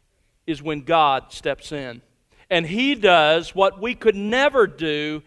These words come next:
he changes us, and He changes us not at the external, exterior level, but He changes us at the deepest levels of our hearts. Paul describes that dramatic change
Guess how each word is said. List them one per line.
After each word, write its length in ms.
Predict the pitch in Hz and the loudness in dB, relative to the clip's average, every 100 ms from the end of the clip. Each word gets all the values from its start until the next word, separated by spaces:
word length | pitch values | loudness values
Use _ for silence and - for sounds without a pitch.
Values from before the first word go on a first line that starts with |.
| _ _ | _ _
he 380 | - 233 277 277 | -8 -2 0 0
changes 800 | 220 - 269 269 269 196 196 170 | -4 -8 -4 -2 -2 -2 -2 0
us, 360 | 175 143 135 - - | 2 2 -2 -12 -10
and 160 | - 208 | -2 0
He 80 | 226 | 0
changes 540 | - 285 311 262 240 | -2 -2 -2 -6 0
us 240 | 240 214 - | 2 2 0
not 240 | 254 294 | -2 0
at 140 | 285 | -2
the 160 | 262 226 | -2 0
external, 720 | 214 - - 247 262 233 185 | 0 -2 -6 -2 0 2 2
exterior 680 | 190 - - 262 247 220 175 | 2 -4 -8 -4 -2 0 0
level, 400 | 170 151 160 160 _ _ | 0 0 0 -2 _ _
but 140 | - 202 | -2 0
He 100 | 208 | -2
changes 640 | - 254 285 269 269 196 | -6 -4 -4 -4 -4 0
us 320 | 226 220 214 - - | 2 2 -2 -12 -6
at 160 | 196 | -6
the 80 | - | -4
deepest 640 | 190 220 247 - 254 233 - _ _ | -6 -4 -4 -4 -6 -8 -14 _ _
levels 540 | 165 214 214 220 214 | 0 2 2 2 0
of 200 | - 208 | -4 -2
our 140 | 185 180 | 2 2
hearts. 800 | 165 190 185 151 - - - - _ _ _ _ _ _ _ _ _ _ _ _ _ | 0 -4 -2 -4 -10 -20 -20 -20 _ _ _ _ _ _ _ _ _ _ _ _ _
Paul 240 | - 175 175 | -4 -2 -2
describes 680 | 156 - 180 180 170 147 | -6 -4 2 4 2 0
that 320 | 151 160 - | 0 -2 -2
dramatic 720 | 151 170 160 175 185 185 170 - | -12 -10 -4 0 2 0 -2 -8
change 840 | - 185 185 160 139 127 - - | -6 -2 -2 -2 -6 -12 -16 -20